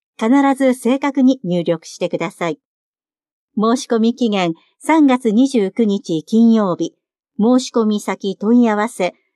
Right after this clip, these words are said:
スポーツ推進課スポーツ推進係です。第三十二回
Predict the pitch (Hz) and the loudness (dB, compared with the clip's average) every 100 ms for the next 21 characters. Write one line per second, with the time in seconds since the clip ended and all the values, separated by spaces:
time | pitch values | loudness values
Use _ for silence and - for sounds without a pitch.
0 | _ - _ 294 269 262 190 196 202 202 | _ -20 _ 2 2 2 -4 0 0 0
1 | - 190 185 185 175 - - 277 262 190 | -2 -8 -6 -6 -6 -8 -2 0 0 -4
2 | 202 247 285 - 285 254 226 240 180 147 | -4 0 0 0 2 4 2 -4 -10 -6
3 | 156 - _ _ _ _ _ _ _ _ | -8 -8 _ _ _ _ _ _ _ _
4 | _ _ _ _ _ _ _ _ _ _ | _ _ _ _ _ _ _ _ _ _
5 | _ _ _ _ _ - 254 339 285 - | _ _ _ _ _ -8 -2 0 0 0
6 | 339 320 214 170 165 202 214 185 | 2 2 2 -2 -4 -4 -4 -2